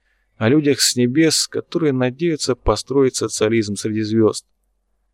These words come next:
Но написал я о горе Кунлунь». Снова послышался смех.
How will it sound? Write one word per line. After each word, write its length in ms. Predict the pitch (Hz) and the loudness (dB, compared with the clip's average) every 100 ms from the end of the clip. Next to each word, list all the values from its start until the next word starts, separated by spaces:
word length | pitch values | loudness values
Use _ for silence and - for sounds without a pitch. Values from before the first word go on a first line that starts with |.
| _ _ _ _ - | _ _ _ _ -2
Но 140 | 165 | 2
написал 520 | 208 196 185 - 220 | 2 2 0 2 4
я 100 | 190 | 4
о 200 | - 123 | 2 -2
горе 360 | 113 123 135 160 | 2 2 4 2
Кунлунь». 600 | - 120 110 104 98 - _ _ _ _ _ _ _ _ _ _ _ _ | 2 2 4 4 2 -2 _ _ _ _ _ _ _ _ _ _ _ _
Снова 360 | - - 117 104 | -12 -2 0 2
послышался 600 | 107 104 110 113 - - | 0 -2 -4 -6 -6 -8
смех. 360 | - 104 - | -6 -6 -8